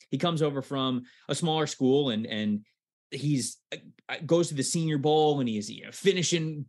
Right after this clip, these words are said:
past the whistle and he's, you know, tackling guys, like, five seconds after the play is over, and he's, like, showing his mean streak, and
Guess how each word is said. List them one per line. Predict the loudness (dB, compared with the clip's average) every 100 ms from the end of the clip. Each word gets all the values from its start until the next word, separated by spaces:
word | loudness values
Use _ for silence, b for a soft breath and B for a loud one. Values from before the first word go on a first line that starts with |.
| -6
past | -4 -2 0
the | 0
whistle | 2 0 2 2 2
and | 2
he's, | -2 -2
you | -6
know, | -6
tackling | -2 -2 -2 -4 -4
guys, | -2 -2 -2
like, | -6
five | -6 -6 -2
seconds | -2 -2 -2
after | -2 -2
the |
play | -4 0 2
is | 4
over, | 2 0 0
and | -2
he's, | -4
like, | -4
showing | 0 2 2 -2
his | -4
mean | -4 -2
streak, | -4 -2 0 2 0
and | -4